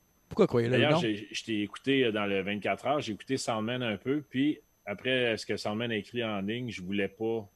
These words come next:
Speaker 2: surtout pas être le gars qui demande à Sandman
Speaker 1: <laughs>
Speaker 2: si ça marche. Non, j'ai
Speaker 1: Ah,
Speaker 2: fait
Speaker 1: ouais.
Speaker 2: mes devoirs. Écoute, il y a tellement d'affaires à apprendre, puis ça m'a pris trois heures juste pour pouvoir installer un V U qui bouge pendant que je mets des beats. Tu sais, qui,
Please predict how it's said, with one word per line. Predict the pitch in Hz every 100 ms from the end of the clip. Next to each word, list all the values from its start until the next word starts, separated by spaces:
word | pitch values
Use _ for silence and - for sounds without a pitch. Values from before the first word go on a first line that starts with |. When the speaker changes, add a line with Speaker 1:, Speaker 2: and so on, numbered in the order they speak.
| _
Speaker 2:
surtout | - 113 - 110
pas | 120
être | 101
le | 101
gars | 92 110
qui | 107 95
demande | 98 104
à | 104
Sandman | 95 95 90 180
Speaker 1:
<laughs> | 254 202 269 339 - 220
Speaker 2:
si | 185
ça | - 170
marche. | 170 - 151 - 165 - - - - 151 - - - - - - 143 _ - - - -
Non, | 190
j'ai |
Speaker 1:
Ah, | 196 180
Speaker 2:
fait | 190
Speaker 1:
ouais. | 185
Speaker 2:
mes |
devoirs. | 120 110 101 107 110
Écoute, | 101 - 110 -
il | 90
y |
a | 90
tellement | 104 101 110
d'affaires | 104 - 107 101
à | 90
apprendre, | - 98 107
puis | 95 85 82
ça | 92
m'a | 90
pris | - 104
trois | - 95 101 92 98
heures | 104
juste | 95 101 95
pour | - 92
pouvoir | 95
installer | 92 - 90 95
un | 98
V | 90 82 95
U | 95 107
qui | -
bouge | 85 95 104 -
pendant | 87 87
que | - 85
je | 85
mets | 90
des | 87 82
beats. | 92 98
Tu | -
sais, | 101
qui, | 92 90